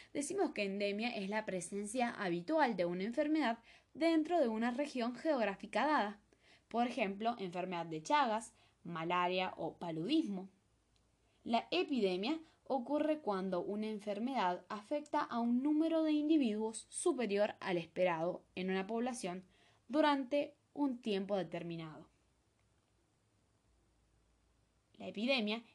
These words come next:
es la aparición en una comunidad o región de una enfermedad claramente por encima de la expectativa normal y procedente de una fuente común o propagada.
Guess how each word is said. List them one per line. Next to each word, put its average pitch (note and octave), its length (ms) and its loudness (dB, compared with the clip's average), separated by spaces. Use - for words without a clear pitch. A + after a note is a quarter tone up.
es G#3 160 -8
la G3+ 180 -2
aparición G3 640 -2
en F3+ 140 -6
una F3+ 340 -4
comunidad G3+ 720 -4
o F#3 100 -6
región A3 500 -2
de E3+ 100 -2
una F3 180 -4
enfermedad A#3+ 580 0
claramente B3 880 0
por G#3 180 0
encima D#4+ 600 2
de A#3 100 4
la F#3 60 0
expectativa G3 720 -4
normal F3+ 640 -2
y D4+ 140 2
procedente C4 720 -2
de A#3+ 100 -4
una G#3+ 220 -4
fuente A3 600 -6
común C#4+ 520 0
o A3 100 -2
propagada. F3 640 -2